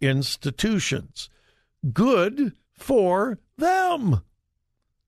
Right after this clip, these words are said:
Good for them. They are prohibiting Catholic hospitals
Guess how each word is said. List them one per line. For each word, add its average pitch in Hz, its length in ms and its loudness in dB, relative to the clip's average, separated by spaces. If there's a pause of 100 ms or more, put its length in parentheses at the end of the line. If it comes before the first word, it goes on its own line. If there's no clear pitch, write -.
(640)
Good 370 220 2
for 415 160 0
them. 370 300 0
They 220 160 2
are 247 160 2
prohibiting 247 1200 -2 (680)
Catholic 185 580 -2
hospitals 170 1160 -4